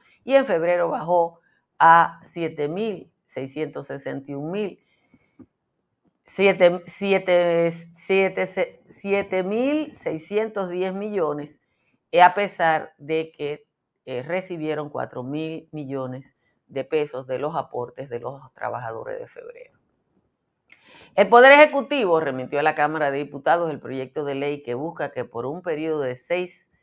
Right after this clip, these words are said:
meses, eh, eh, se eliminen los aranceles aduanales para la importación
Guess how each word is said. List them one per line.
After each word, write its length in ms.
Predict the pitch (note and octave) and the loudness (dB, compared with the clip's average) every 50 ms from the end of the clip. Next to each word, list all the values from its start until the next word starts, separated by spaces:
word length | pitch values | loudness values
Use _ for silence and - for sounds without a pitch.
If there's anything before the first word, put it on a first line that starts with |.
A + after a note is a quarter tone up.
| _ _ _ _ _ _ _ | _ _ _ _ _ _ _
meses, 800 | - D3 D#3 D#3+ F3+ A3+ C#4 C4+ G3+ - - - A#2 - - _ _ _ _ _ _ _ _ _ _ _ | -10 -8 -6 -2 0 0 0 0 -2 -6 -10 -14 -16 -16 -18 _ _ _ _ _ _ _ _ _ _ _
eh, 800 | - C3 C3 C3 B2+ B2 B2 A#2+ A#2+ A#2+ A#2 A2 A2 - - _ _ _ _ - _ _ _ _ _ _ _ _ _ _ _ _ _ _ _ _ _ _ _ _ _ _ _ | -8 -6 -4 -2 -2 0 0 0 0 -2 -2 -4 -8 -10 -14 _ _ _ _ -20 _ _ _ _ _ _ _ _ _ _ _ _ _ _ _ _ _ _ _ _ _ _ _
eh, 320 | - D#3 D#3 D3 D3+ D3+ D3+ | -10 -6 -4 -4 -4 -4 -6
se 260 | D3+ - F3 E3 F3 | -4 0 2 4 4
eliminen 640 | F3 E3 E3 E3 F3 G3+ A#3 A3+ F#3+ F3 E3 D#3 C#3+ | 4 2 -2 -4 -4 -4 -4 -4 -4 -4 -4 -4 -4
los 280 | C#3+ C3 B2+ C3 C3+ | -4 -2 -2 -2 0
aranceles 640 | B2 C3 C#3 C3+ C3+ C3+ C3+ - F3+ F#3 F3+ F3+ F3+ | 0 0 0 -2 -4 -4 -4 -4 -4 -2 -2 -2 -2
aduanales 560 | F3+ F3+ E3+ E3 D#3 D3 D3+ D3+ D3+ D#3 D3+ | -2 -2 -2 -4 -6 -6 -6 -6 -6 -8 -8
para 240 | D3+ - C3+ C3+ C3 | -8 -8 -6 -6 -6
la 80 | B2+ C3 | -6 -8
importación 720 | C3 C3+ C3+ A#2 - - C3 B2+ - - F3 F3 E3+ E3+ | -10 -10 -12 -14 -14 -14 -16 -16 -12 -10 -10 -10 -10 -14